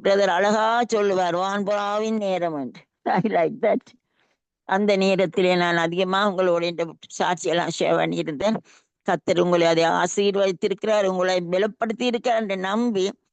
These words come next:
இந்த நேரத்தை எனக்கு தந்ததுக்காக சுபா உங்களுக்கு நன்றி, நன்றி.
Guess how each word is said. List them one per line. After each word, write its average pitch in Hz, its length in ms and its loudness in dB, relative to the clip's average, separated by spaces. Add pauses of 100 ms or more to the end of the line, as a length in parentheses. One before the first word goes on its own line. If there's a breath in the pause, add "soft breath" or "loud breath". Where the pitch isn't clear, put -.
(200)
இந்த 190 220 -2
நேரத்தை 233 560 0
எனக்கு 180 360 -2
தந்ததுக்காக 190 720 -2 (120)
சுபா 190 300 -2
உங்களுக்கு 175 400 -2
நன்றி, 185 480 0 (100)
நன்றி. 185 460 0